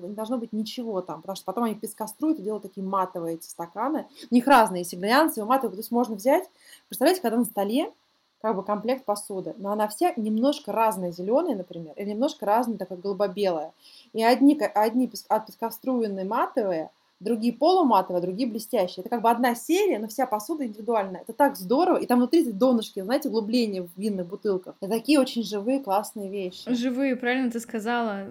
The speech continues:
Speaker 2: Вообще в природе нет идеальных форм. Почему вот у нас стремятся ко всему выточенному? Это уже,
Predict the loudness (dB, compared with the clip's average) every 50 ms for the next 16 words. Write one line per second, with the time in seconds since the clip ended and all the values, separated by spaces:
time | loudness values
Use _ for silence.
0 | -12 -12 -10 -8 -8 -8 -6 -2 -2 -2 -2 -2 -4 -2 -2 0 0 0 0 0
1 | 0 0 0 -2 0 0 -2 -2 -2 -4 -6 -4 -4 -2 -2 0 0 0 -2 -2
2 | -6 -12 -14 -8 -4 -2 -2 -2 -2 -4 -6 -12 -14 -14 -14 -14 -14 -12 -8 -6
3 | -4 -4 -2 -4 -4 -4 -6 -6 -6 -8 -8 -6 -6 -6 -6 -8 -12 -14 -14 -14
4 | -14 -14 -16 -10 -6 -4 -4 -2 -2 -2 -2 -2 -4 -4 -6 -8 -10 -10 -10 -12
5 | -12 -12 -10 -8 -6 -4 -2 -2 -2 -2 -2 -4 -4 -4 -6 -8 -14 -14 -12 -8
6 | -6 -6 -4 -4 -4 -6 -6 -6 -8 -8 -10 -10 -8 -8 -8 -6 -8 -8 -6 -6
7 | -4 -4 -4 -6